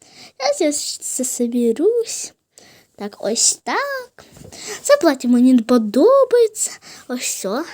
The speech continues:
Та, блін, а! Чого це мені не получається? Ну, все, я собралась. Мішельку щас вдіну, вдягну. Ать.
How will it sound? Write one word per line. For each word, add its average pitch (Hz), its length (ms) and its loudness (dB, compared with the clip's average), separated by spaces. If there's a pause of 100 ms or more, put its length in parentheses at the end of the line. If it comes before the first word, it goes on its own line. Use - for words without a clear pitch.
(680)
Та, 285 140 -2
блін, 415 500 6 (120)
а! 208 240 -8 (1300)
Чого 240 380 2
це 330 260 2
мені 262 340 2
не 349 140 4
получається? 262 1120 2 (760)
Ну, 508 140 -14
все, 349 180 -2
я 392 160 4
собралась. 262 600 -2 (1200)
Мішельку 262 580 0
щас 226 260 -4
вдіну, 208 760 -6 (220)
вдягну. 220 600 -6 (3000)
Ать. 302 400 -10